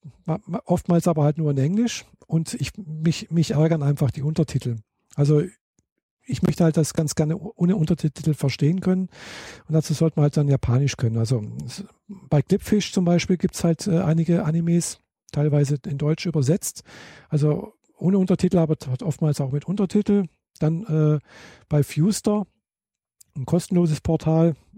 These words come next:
äh, da gibt's auch einige nette Serien. Und dann natürlich bei, äh, na, Crunchyroll. Und noch ein paar andere. Es gibt dann noch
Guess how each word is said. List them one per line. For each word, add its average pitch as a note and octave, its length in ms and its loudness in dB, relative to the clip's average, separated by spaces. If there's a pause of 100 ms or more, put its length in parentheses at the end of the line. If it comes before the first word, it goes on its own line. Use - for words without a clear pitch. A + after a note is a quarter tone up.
(100)
äh, D3 360 0 (260)
da C#3+ 100 -4
gibt's C3+ 240 -4
auch D3 180 -6
einige D#3+ 240 -2
nette D#3+ 460 -2
Serien. D#3+ 500 0 (460)
Und D#3+ 180 0
dann E3 100 4
natürlich D3+ 380 2
bei, C#3 180 2 (220)
äh, C3+ 360 0 (920)
na, C#3+ 240 -2 (140)
Crunchyroll. B2 720 -2 (260)
Und F3 120 0
noch E3+ 100 4
ein D3 60 2
paar C#3 120 0
andere. D3 220 2
Es A#2+ 120 0
gibt - 160 0
dann D3 100 2
noch B2 200 0